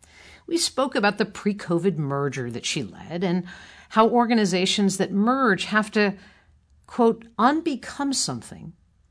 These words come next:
to become something else," end quote. The phrase has really stuck with me. It's felt like a nearly existential way of thinking about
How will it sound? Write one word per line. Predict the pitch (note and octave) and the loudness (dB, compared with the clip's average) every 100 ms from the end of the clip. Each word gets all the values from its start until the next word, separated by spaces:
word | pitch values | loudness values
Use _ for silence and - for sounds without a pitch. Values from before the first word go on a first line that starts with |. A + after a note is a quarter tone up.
| - | -12
to | - | -8
become | A3 B3 - - E3 | -6 -6 -6 -2 0
something | E3+ - C3 - D3 - | 0 -2 -4 -6 -12 -8
else," | D3 G#2+ - - - | -8 -8 -4 -4 -2
end | E3 D3+ | -6 -6
quote. | - F#2+ - - _ _ _ _ _ _ _ _ - - | -12 -18 -20 -20 _ _ _ _ _ _ _ _ -20 -4
The | A#3+ | -4
phrase | - E4 G4 | -2 2 4
has | C4+ D3+ | 4 2
really | E3 G#3 F#3 | 4 6 6
stuck | - - - - - E3 - | 4 2 0 0 0 0 0
with | C3 - | -8 -8
me. | A#2+ - _ _ - - - | -10 -12 _ _ -18 -16 -6
It's | - - | 0 2
felt | - E4+ - | 4 4 4
like | D#4 D#4+ | 2 6
a | B3+ | 8
nearly | G3 G#3+ A#3+ A3 G3 | 10 8 8 4 2
existential | A3 C4 E4+ - A#3 G3 G3 | 0 2 2 2 2 0 2
way | E3 D#3 C#3+ | 0 0 -2
of | |
thinking | C#3 - A3+ A3+ | -4 0 0 2
about | G3+ F#3+ F3 E3+ | 0 4 4 4